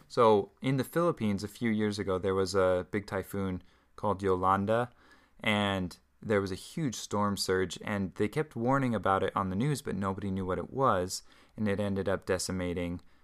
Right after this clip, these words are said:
a huge population in the Philippines. Basically what it is, is because of the wind of the hurricane, it causes the ocean, the tide, to rise by as much as ten feet.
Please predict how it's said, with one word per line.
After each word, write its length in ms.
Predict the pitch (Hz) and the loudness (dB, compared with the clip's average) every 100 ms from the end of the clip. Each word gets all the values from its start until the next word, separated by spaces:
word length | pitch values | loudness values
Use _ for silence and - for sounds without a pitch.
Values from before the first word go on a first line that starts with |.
| _ | _
a 60 | 98 | -14
huge 540 | 92 - 131 113 - | -14 -10 -2 -2 -2
population 720 | - 92 - 92 90 - 87 82 | -2 -2 0 0 0 -2 -8 -6
in 140 | 90 | -6
the 80 | 87 | -6
Philippines. 680 | - 95 87 - 85 82 - - - _ _ | -2 -2 -2 -4 -8 -8 -12 -18 -20 _ _
Basically 440 | 123 139 - 123 110 | 2 2 0 -4 0
what 160 | 110 | 4
it 60 | 107 | 4
is, 160 | 104 | 2
is 140 | 73 95 | 0 -6
because 320 | 98 - 113 | -6 -6 -6
of 100 | 104 | -4
the 100 | 95 | -4
wind 640 | 95 110 151 110 98 117 - - - | -2 -2 0 0 -2 -4 -10 -20 -16
of 300 | - 113 113 | 0 2 2
the 80 | 107 | -2
hurricane, 640 | 101 127 107 95 92 90 104 - - _ _ _ _ | 0 0 0 -4 -6 -6 -10 -16 -20 _ _ _ _
it 200 | 113 107 | -2 -2
causes 560 | - 127 120 110 101 92 | 2 0 2 -2 -6 -6
the 260 | 104 101 98 | -4 -2 0
ocean, 540 | 110 113 - 98 92 | 0 0 -4 -6 -6
the 80 | 98 | -8
tide, 440 | - 113 107 104 - | -6 -2 0 0 -4
to 160 | - 104 | -8 -8
rise 640 | 90 95 92 90 87 - - _ _ | 2 6 6 4 -2 -8 -12 _ _
by 460 | - 98 92 90 87 - _ _ _ _ _ | -2 0 0 0 -4 -10 _ _ _ _ _
as 160 | - 98 | -8 -2
much 280 | 104 101 95 | 0 0 -4
as 140 | 85 | -8
ten 300 | - - 98 | -8 -6 -6
feet. 440 | 82 - 90 - | -6 -10 -10 -12